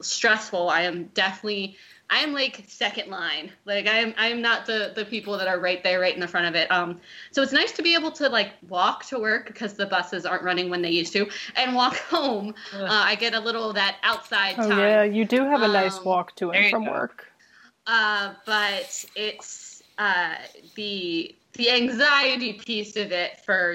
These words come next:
Speaker 1: you know, basically everyone who's still going out into the world is a little, is a little interesting. Uh, but, you know, we're doing what we're doing, and everyone's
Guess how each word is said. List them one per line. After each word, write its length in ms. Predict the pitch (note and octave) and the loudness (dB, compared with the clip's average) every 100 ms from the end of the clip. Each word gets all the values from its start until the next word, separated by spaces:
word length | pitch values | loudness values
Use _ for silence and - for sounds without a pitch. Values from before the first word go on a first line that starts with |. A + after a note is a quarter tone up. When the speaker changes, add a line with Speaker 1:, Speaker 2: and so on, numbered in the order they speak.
| E3+ | -2
Speaker 1:
you 100 | F#3 | -4
know, 120 | E3+ | -2
basically 420 | F#3+ G3 F3+ F#3+ | -2 -2 -2 2
everyone 480 | D#3+ G3+ F#3 F#3 F3 | 2 2 0 0 -2
who's 200 | F#3+ F#3 | -4 -8
still 220 | - F#3 | -2 -2
going 300 | F3 F3+ F3 | 0 -2 2
out 180 | F3 D#3+ | 2 0
into 160 | E3 F#3 | -2 -4
the 80 | |
world 400 | F3 E3 D#3+ D#3+ - - - - | -2 0 0 -2 -10 -16 -16 -2
is 220 | A3+ A3 | 0 4
a 100 | A3+ | 4
little, 380 | G3+ G#3 G3 F#3+ | 4 6 6 4
is 120 | G3+ | 4
a 60 | G#3 | 2
little 200 | G3 G3 | 0 0
interesting. 640 | G3+ G3 G3+ - F3+ G#3 A3+ - | 0 -2 -4 0 0 0 -4 0
Uh, 280 | G3+ G3+ G3 | 4 4 4
but, 260 | G3+ G#3 B3+ | 4 2 0
you 100 | C#4+ | 0
know, 220 | B3+ C#4 - _ - | 0 0 -8 _ -4
we're 80 | |
doing 260 | B3+ C4+ C#4 | 0 2 2
what 120 | C4+ | 0
we're 80 | C#4+ | 0
doing, 400 | A3+ G#3+ A3+ C#4 | 0 0 0 -2
and 180 | F#3+ G3 - - - | -4 -8 -14 -18 -4
everyone's 580 | G#3+ G#3+ A3 A3 - | 0 0 0 -2 -4